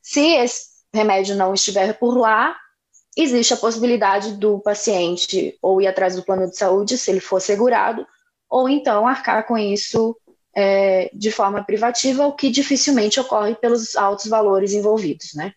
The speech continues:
Isso a gente tá falando de Brasil. Aqui nos Estados Unidos funciona só essa segunda parte. Não existe o sistema universal do sus. Os medicamentos, eles são fornecidos, em sua maioria das vezes, na maioria das vezes, através dos planos de saúde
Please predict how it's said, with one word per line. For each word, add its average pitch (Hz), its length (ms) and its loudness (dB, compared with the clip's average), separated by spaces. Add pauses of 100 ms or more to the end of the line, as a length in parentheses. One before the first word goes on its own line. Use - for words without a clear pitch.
(540)
Isso 240 220 0
a 240 80 4
gente 233 180 0
tá 233 100 0
falando 226 300 0
de 214 120 -6
Brasil. 226 400 0 (440)
Aqui 254 340 0
nos 285 140 4
Estados 254 340 0
Unidos 240 300 0
funciona 277 680 0 (180)
só 247 240 0
essa 254 200 0
segunda 262 320 0
parte. - 640 -4 (380)
Não 214 160 2
existe 226 520 0 (160)
o 208 100 -2
sistema 202 520 -2
universal 190 460 0
do 247 100 -2
sus. 247 480 -4 (420)
Os 247 140 2
medicamentos, 254 640 0
eles 262 200 2
são 247 160 0
fornecidos, 240 520 0
em 214 80 0
sua 220 180 -2
maioria 208 380 2
das 202 200 0
vezes, 208 600 0
na 202 240 0
maioria 202 340 2
das 220 220 0
vezes, 220 540 -2 (140)
através 247 480 0
dos 247 140 -4
planos 240 260 0
de 247 100 2
saúde 320 440 0